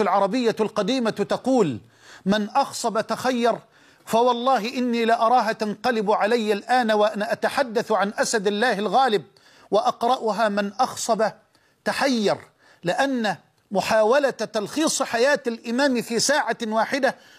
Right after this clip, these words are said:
محاولة عسيرة، محاولة عسيرة، لا سيما وحياته حافلة بالبأساء والضراء والعظمة والعطاء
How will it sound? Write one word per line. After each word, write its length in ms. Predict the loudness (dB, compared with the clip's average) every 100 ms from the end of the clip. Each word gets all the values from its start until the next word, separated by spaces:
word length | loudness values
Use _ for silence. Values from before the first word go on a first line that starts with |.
| -8
محاولة 500 | -4 0 4 4 2 0
عسيرة، 720 | -4 -2 0 2 2 0 -4 _ _ _
محاولة 600 | -4 0 2 4 2 0 -2
عسيرة، 680 | -4 -2 -2 0 2 0 -2 _ _ -6
لا 200 | 0 0
سيما 540 | 2 0 0 0 0 -4 _ _ -2
وحياته 720 | 0 2 0 0 -2 -2 -2
حافلة 760 | 0 0 2 0 2 0 -4 -10 _ _ _ -4
بالبأساء 720 | -2 2 0 0 0 0 0
والضراء 640 | 0 0 0 0 2 0 0
والعظمة 640 | -2 0 0 0 -2 -4 -2
والعطاء 720 | -2 0 -2 0 0 -2